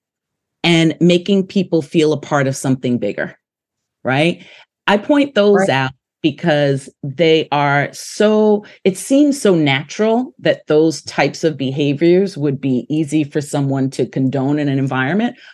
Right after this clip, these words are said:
Speaker 1: but they're not, you know, they're not. And a lot of those things require, as I mentioned, the trust between, you know, two people. Um,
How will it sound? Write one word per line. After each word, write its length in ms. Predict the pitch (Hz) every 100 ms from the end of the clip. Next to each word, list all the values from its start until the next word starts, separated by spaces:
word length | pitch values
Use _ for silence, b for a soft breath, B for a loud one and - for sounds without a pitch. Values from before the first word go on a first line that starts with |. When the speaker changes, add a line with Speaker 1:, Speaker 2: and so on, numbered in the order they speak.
| B
Speaker 1:
but 160 | 180 165
they're 120 | 160
not, 300 | 160 143 78 - -
you 140 | 147
know, 220 | 143 139
they're 180 | 139 151
not. 280 | 143 131 87
And 120 | 147 143
a 40 |
lot 280 | 139 147 151
of 100 | 143
those 240 | 139 139
things 320 | - 139 127
require, 540 | 131 123 135 127 127 120
as 160 | 123
I 80 | 127
mentioned, 500 | 120 131 143 180 196 B B B
the 80 | -
trust 560 | 127 - 139 131 - - -
between, 680 | 151 131 - 156 131 123 117 -
you 140 | 151
know, 340 | 127 117 107 -
two 160 | - 165
people. 500 | - 120 - - - _ b b b b -
Um, 500 | 139 123 117 110